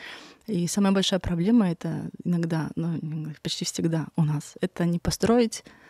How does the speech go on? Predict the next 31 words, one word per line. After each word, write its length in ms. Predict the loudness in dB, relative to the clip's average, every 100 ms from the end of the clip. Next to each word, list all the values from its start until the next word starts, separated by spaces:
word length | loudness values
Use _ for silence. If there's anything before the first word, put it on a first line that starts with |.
| -20 -10
а 100 | -6
поддерживать 500 | -2 0 2 2 -2
в 40 | _ _
приличном 480 | -4 0 2 4 4
виде. 200 | 4 0
Почти 320 | -4 -4 -4
всё 380 | -2 0 2 2
разрушается 760 | 0 0 -2 -4 -4 -4 -6 -6
очень 280 | -2 0
быстро, 360 | 0 -2 -2 -2
особенно 380 | 0 2 4 4
в 60 |
городском 380 | 2 0 -2 -4
парке. 360 | -2 -4 -6 -12
Это 180 | -12 -8
просто 380 | -6 -4 -4 -6 -8 -20 -18 -18 -10
аховая 320 | -4 -2 -2
система, 640 | -4 -4 6 10 10 8 2
и 200 | -2 0
очень 340 | 0 0 0
во 80 | 0
многом, 380 | 2 0 2 2
мне 120 | 0
кажется, 360 | -2 -6 -6 -6
это 140 | -4
административная 800 | 0 0 0 -4 -4 -6 -8 -10 _ _ _ _ _ _
<clears throat> 300 | 10 10 8
промашка, 440 | 4 2 0 -4 -4
потому 300 | 0 0 0
что 180 | -2
есть, 300 | -2 -4 -6